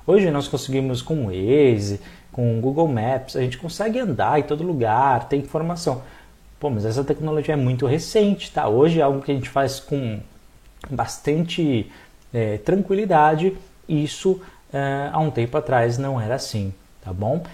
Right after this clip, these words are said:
Então, os primeiros mapas, eles foram surgindo de acordo com as experiências, com as observações, com as notícias, com as leituras de materiais. Então, projeções foram feitas até nós chegarmos hoje no mapa mais real que nós temos,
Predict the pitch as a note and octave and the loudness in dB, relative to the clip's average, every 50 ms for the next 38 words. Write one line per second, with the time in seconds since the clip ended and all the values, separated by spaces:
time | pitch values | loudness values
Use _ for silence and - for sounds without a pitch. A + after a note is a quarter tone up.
0 | - - - C3+ B2 B2+ G3 A3+ A#3 G#3 - - G3+ E3+ E3 - - A#3 F3 E3+ | -20 -8 -4 -4 0 2 2 2 2 0 -4 -4 -4 -4 -4 -4 0 2 2 4
1 | E3+ F#3+ A#3+ C4+ A#3+ D#3 A#2 A2+ B2 C3+ E3+ G3+ G3 - - B2 A2+ B2 C3 C3 | 6 6 6 6 4 2 2 2 2 2 2 0 -2 -2 -2 -2 0 2 0 0
2 | B2+ - - D#3+ E3+ F3+ E3+ - - A3+ G#3+ F#3 C3 C3 D3+ F3 G3 F3 C#3 A#2 | 0 -2 -4 -4 -4 -2 -4 -4 -2 -2 -2 0 0 0 0 0 2 0 0 0
3 | C3 C3 B2 B2+ A#2 A2+ A#2 - A2 A2 A2 B2 A#2+ - - D#3 D#3+ F3+ E3+ E3+ | 0 0 0 0 0 0 -2 -4 -6 -6 -6 -8 -10 -4 0 2 2 4 4 2
4 | E3 D3+ - - - A#2 A2+ A#2+ A#2 A2 A2+ A#2 - - B2+ B2+ D3+ F3+ F3 - | 0 -2 -4 -6 -6 -6 -4 -4 -4 -4 -4 -6 -4 -4 -4 -2 -2 -4 -6 -4
5 | - D#3 D3+ D#3 D3+ C#3+ - - - A2 G#2+ A2 A#2 B2 C#3+ D3 - - C#3 C3 | -2 -2 0 0 0 -2 -4 -4 -4 -4 -4 -4 -4 -4 -4 -4 -2 -2 -4 -4
6 | - - C3 - - - - - - - - - A#2+ A#2+ B2+ C#3+ E3+ E3 - - | -4 -8 -10 -10 -12 -16 -18 -20 -20 -20 -8 -2 0 2 2 2 2 0 2 2
7 | G#3 A#3 B3+ G#3+ C#3 G#2 G2+ G#2+ G#2+ A2+ A#2+ B2+ E3 G3 F#3 D3 C#3 C#3 C3 - | 2 4 4 4 2 2 0 -2 -4 -4 -4 -2 0 4 4 4 4 2 0 -6
8 | - - - - - - - - E3 F3+ F3+ F3 - - - - - - B3+ D4 | -12 -16 -20 -20 -20 -20 -4 0 0 0 0 -2 -8 -16 -20 -20 -4 2 4 6
9 | D#4+ C#4+ B3 A#3+ G#3 - - - F#3 G3 A3+ G#3+ - - A3+ A3+ A#3 A#3+ A#3+ - | 6 8 6 6 4 4 0 0 2 2 2 0 2 2 4 4 4 2 4 4
10 | E3 D#3+ E3+ E3+ - G#3+ G#3 - - E3 E3 - F#3 F#3 F3+ F#3 F#3+ F#3+ - A#3 | 4 4 4 2 0 -2 -2 -2 -2 -4 -2 2 2 2 2 0 -2 -4 -2 -2
11 | G#3 F#3 F3 F3 F3+ E3+ D3+ D3+ D#3 D#3+ D#3+ D3 E3 E3 E3+ E3 D#3+ D3+ D3+ - | 0 0 0 -2 -2 -4 -2 0 0 0 2 0 0 0 2 2 2 2 0 0
12 | - D#3+ D#3+ C#3+ C3+ C3+ - - D#3 C#3 B2 A#2+ B2 B2 - C3 C3 C3+ - - | 0 0 0 0 0 -2 -2 -2 0 2 2 2 0 -2 -6 -6 -6 -6 -8 -10
13 | - G#2 G2 F#2+ G2 F#2+ - - - | -8 -6 -6 -4 -6 -8 -8 -12 -16